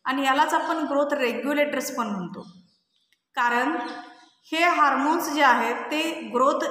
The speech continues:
inhibit करतात, रोखतात, promote करतात, वाढवतात किंवा त्याचं modification करतात. Growth promoters जे आहेत, म्हणजे वाढ करणारे घटक जे आहेत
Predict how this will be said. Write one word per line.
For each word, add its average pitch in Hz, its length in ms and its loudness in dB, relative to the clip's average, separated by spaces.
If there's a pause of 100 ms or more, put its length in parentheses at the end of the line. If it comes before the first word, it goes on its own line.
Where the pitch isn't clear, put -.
inhibit 311 460 2
करतात, 330 340 0
रोखतात, 294 840 0
promote 269 360 0
करतात, 269 480 -2
वाढवतात 262 920 2 (260)
किंवा 311 320 4
त्याचं 349 360 2
modification 254 840 0
करतात. 180 360 -8 (800)
Growth 311 320 0
promoters 339 640 2
जे 294 120 0
आहेत, 247 320 2 (180)
म्हणजे 254 220 -2
वाढ 269 300 4
करणारे 285 560 2
घटक 302 420 0
जे 285 60 2
आहेत 226 320 2